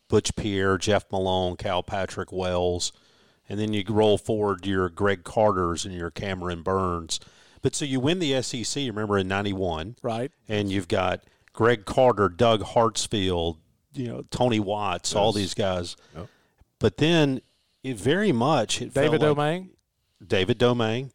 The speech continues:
Speaker 1: Bumper.
Speaker 2: Yes.
Speaker 1: But so when you rolled into ninety-two, though, it was, it was a, a start over.
Speaker 3: Oh, it was a rough year.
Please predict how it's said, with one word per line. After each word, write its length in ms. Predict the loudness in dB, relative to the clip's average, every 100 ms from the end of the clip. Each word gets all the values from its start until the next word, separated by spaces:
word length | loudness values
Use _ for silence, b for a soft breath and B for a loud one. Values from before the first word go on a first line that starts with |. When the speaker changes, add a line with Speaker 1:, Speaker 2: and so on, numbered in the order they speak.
| -2
Speaker 1:
Bumper. 540 | 0 2 2 0 -4 _ _
Speaker 2:
Yes. 440 | -2 0 0 -4 -4
Speaker 1:
But 200 | -2 0
so 200 | 0 0
when 140 | 0 -2
you 120 | 2
rolled 340 | 4 6 6
into 200 | 6 2
ninety-two, 580 | 0 0 -2 -2 -2 0
though, 240 | 2 4 2
it 40 |
was, 260 | 2 0 -4
it 120 | -6 -6
was 180 | -2
a, 160 | -2 -2 -2
a 80 |
start 380 | -4 2 4 4
over. 380 | 4 0 -2 -10 -8
Speaker 3:
Oh, 120 | -8
it 20 |
was 140 | -6
a 40 | -2
rough 220 | -2 0
year. 280 | -2 -4